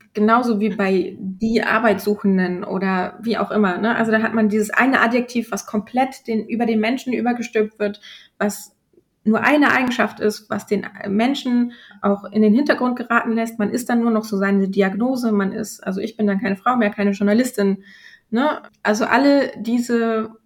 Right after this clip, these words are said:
Bereiche werden einfach unsichtbar durch diesen Begriff. Oder auch, wenn ich unterwegs bin, heißt es manchmal in der U-Bahn, "Wo will der Rollstuhl raus?" Dann bin ich der Rollstuhl,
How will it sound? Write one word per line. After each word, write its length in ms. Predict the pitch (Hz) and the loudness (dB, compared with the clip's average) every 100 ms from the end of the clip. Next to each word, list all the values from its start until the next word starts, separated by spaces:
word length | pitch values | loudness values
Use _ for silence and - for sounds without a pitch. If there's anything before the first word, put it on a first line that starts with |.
| _ | _
Bereiche 600 | 208 214 202 240 226 208 | -2 2 2 2 0 0
werden 220 | 202 202 | 0 0
einfach 260 | 190 190 | -2 -6
unsichtbar 520 | 190 196 196 - 190 175 | -2 -2 -2 -6 -10 -8
durch 180 | 185 | -10
diesen 260 | - 185 185 | -10 -6 -4
Begriff. 420 | 175 190 240 247 _ _ _ _ | -4 -4 -4 -6 _ _ _ _
Oder 320 | - 202 196 190 | -2 0 2 2
auch, 380 | 196 196 - - | 2 -2 -12 -8
wenn 140 | 185 | -2
ich 140 | 190 185 - | -2 -4 -10
unterwegs 500 | 202 202 196 233 - | -6 -2 0 -2 -4
bin, 320 | 208 202 - | -2 -2 -2
heißt 200 | 208 202 | -2 -2
es 120 | - - | -4 -6
manchmal 320 | 196 190 - | -4 -4 0
in 80 | 196 | 0
der 100 | 196 | 2
U-Bahn, 260 | 196 196 | 0 2
"Wo 160 | 190 196 | 2 4
will 140 | 196 | 2
der 200 | 196 202 | 2 2
Rollstuhl 400 | 196 196 196 185 | 2 0 -2 -10
raus?" 460 | 175 - 302 339 - | -4 0 0 -2 -8
Dann 160 | 175 | -8
bin 140 | 175 185 | -6 -6
ich 160 | - | -6
der 160 | - 185 | -2 0
Rollstuhl, 560 | 190 214 233 269 311 | 2 0 0 -4 -4